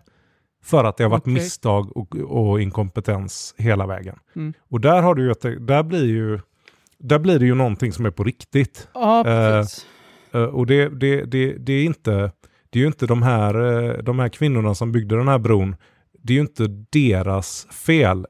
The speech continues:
Speaker 1: utan de satte, de sattes i, de kvoterades in i roller, eh, som de inte kunde hantera.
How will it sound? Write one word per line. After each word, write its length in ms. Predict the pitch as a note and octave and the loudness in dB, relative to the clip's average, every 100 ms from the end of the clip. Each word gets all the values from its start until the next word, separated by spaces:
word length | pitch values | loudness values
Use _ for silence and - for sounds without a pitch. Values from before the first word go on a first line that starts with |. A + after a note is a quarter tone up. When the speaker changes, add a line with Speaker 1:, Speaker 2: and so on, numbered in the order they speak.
| - | -4
Speaker 1:
utan 400 | A#2+ B2 A2+ G2+ | -2 0 0 0
de 460 | B2+ A#2 B2 B2+ - - | 2 2 0 -6 -12 -14
satte, 600 | - C3+ _ - G#2+ - | -6 -6 _ -4 -4 -4
de 320 | B2+ B2+ C3+ B2+ | -4 -2 -2 -4
sattes 720 | - D3 - - A#2+ - - _ - | -4 -4 -4 -2 0 0 -10 _ -8
i, 160 | D3 D3 - | -4 -4 -2
de 220 | C3 C3+ | -2 -2
kvoterades 640 | - D3 C#3+ C3+ C3+ - | -2 0 0 2 0 -2
in 300 | E3 D#3+ D#3 | 0 0 0
i 120 | D#3 | 0
roller, 580 | C#3+ D3 B2 G2+ G2 G2 - _ _ _ _ B2 | 2 4 4 2 2 -2 -8 _ _ _ _ 0
eh, 300 | G#2 G2+ G#2 | 2 2 -2
som 240 | - A2+ | 0 2
de 140 | G#2 | 2
inte 560 | A2 - - F#2+ F#2 F2+ | 0 -4 -4 -2 -2 -4
kunde 200 | - G#2 | -2 0
hantera. 560 | G2 F#2+ A2 F#2+ A2 | 0 0 0 0 2